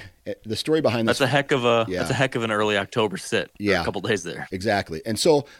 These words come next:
Speaker 1: I'll, I will give a little bit of info about how, about this particular farm. There was a gentleman. He was a hunter. I don't know how serious he was. Um,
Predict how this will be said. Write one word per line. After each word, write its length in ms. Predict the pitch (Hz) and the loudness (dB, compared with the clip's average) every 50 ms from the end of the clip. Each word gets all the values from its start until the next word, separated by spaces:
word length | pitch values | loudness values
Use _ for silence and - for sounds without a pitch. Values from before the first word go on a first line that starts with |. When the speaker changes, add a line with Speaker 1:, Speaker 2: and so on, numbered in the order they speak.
| - - | -10 -2
Speaker 1:
I'll, 240 | - 135 180 170 127 - - | 2 2 2 2 2 -2 -2
I 100 | 127 147 | 0 2
will 300 | 143 123 131 160 190 175 | 2 4 4 4 4 4
give 320 | 131 98 107 127 127 120 98 | 2 2 2 4 4 4 2
a 40 | 107 | 0
little 400 | 95 90 90 98 107 113 110 104 | -4 -4 -4 -2 0 0 0 0
bit 360 | 95 85 101 101 98 104 - _ | -2 -2 -4 -2 -2 -4 -6 _
of 580 | 87 87 87 87 87 85 82 80 76 - - - _ _ _ _ _ _ _ _ _ _ _ _ _ _ _ - | -10 -10 -8 -8 -8 -8 -10 -10 -12 -14 -20 -20 _ _ _ _ _ _ _ _ _ _ _ _ _ _ _ 0
info 420 | 123 117 110 98 - 107 92 87 82 | 0 2 2 0 0 -2 -2 -2 -4
about 260 | 76 85 85 82 - | -4 -4 -6 -4 -4
how, 260 | - 98 85 85 85 - | -4 -4 -4 -6 -8 -8
about 320 | - 101 82 98 90 82 - | -12 -10 -6 -6 -6 -6 -6
this 160 | - 90 - | -6 -8 -8
particular 460 | - - - - 87 - - 78 78 71 | -8 -10 -8 -8 -8 -8 -8 -10 -12 -12
farm. 380 | - - 78 71 64 64 - - _ _ _ _ _ _ _ _ _ _ _ _ _ _ _ _ _ _ _ _ _ _ _ - | -10 -12 -12 -12 -12 -14 -16 -20 _ _ _ _ _ _ _ _ _ _ _ _ _ _ _ _ _ _ _ _ _ _ _ -10
There 100 | 90 90 | -4 -2
was 180 | 87 95 107 | 0 0 2
a 60 | 147 | 2
gentleman. 500 | 131 113 120 110 110 110 110 120 147 156 - _ _ _ _ _ _ _ _ _ _ _ _ _ - _ _ _ _ _ _ _ _ | 2 4 4 4 4 4 4 2 2 0 -4 _ _ _ _ _ _ _ _ _ _ _ _ _ -20 _ _ _ _ _ _ _ _
He 640 | _ - - 101 98 101 98 95 95 92 92 90 - - | _ -6 -2 -2 0 0 0 -2 -2 -2 -4 -4 -6 -8
was 200 | - 95 98 92 | -6 -6 -4 -4
a 60 | 131 | -4
hunter. 480 | 127 113 107 104 - 113 113 139 151 147 - | -4 -4 -4 -4 -2 -2 -2 -4 -4 -8 -8
I 60 | - | -6
don't 160 | 90 92 85 | -6 -4 -4
know 100 | 98 110 | -4 -4
how 140 | 110 117 120 | -4 -4 -4
serious 480 | 127 - - 123 107 101 98 95 - - | -4 -4 -4 -2 -2 0 -2 -2 -4 -6
he 80 | 98 | -6
was. 420 | 90 85 87 87 90 87 - - - _ _ _ _ _ _ - _ _ - | -6 -6 -6 -6 -8 -10 -10 -14 -18 _ _ _ _ _ _ -20 _ _ -10
Um, 540 | 90 90 87 87 87 87 85 85 82 - | -8 -6 -6 -6 -6 -6 -6 -8 -10 -12